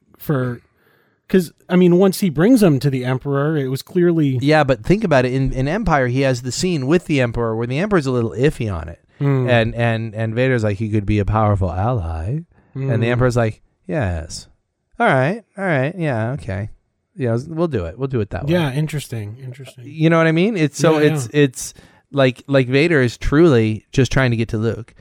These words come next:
Speaker 1: Mm-hmm.
Speaker 2: Um, what's interesting is I was, I was talking to, uh,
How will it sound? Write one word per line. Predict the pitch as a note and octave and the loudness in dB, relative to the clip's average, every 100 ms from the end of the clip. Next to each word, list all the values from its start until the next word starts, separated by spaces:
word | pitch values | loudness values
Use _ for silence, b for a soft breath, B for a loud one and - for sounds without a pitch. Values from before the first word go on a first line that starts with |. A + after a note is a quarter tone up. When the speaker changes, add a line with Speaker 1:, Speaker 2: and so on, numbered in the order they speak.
| - | -6
Speaker 1:
Mm-hmm. | C#3 C3 | -2 2
Speaker 2:
Um, | C#3 - B | 0 -2 B
what's | - B2+ | -4 0
interesting | E3 D3+ C#3+ A#2 | 2 2 0 0
is | G#2+ G#2+ | 0 0
I | A2 | 0
was, | G#2+ - - G#2+ | 0 -6 -10 -4
I | G#2 | -2
was | G#2 A2 _ _ | -2 -6 _ _
talking | - A#2 - G#2+ G2+ | -4 -4 -4 -8 -6
to, | A2+ F#2+ | -4 -2
uh, | F#2 F#2 F2+ F2+ | -2 -2 -4 -6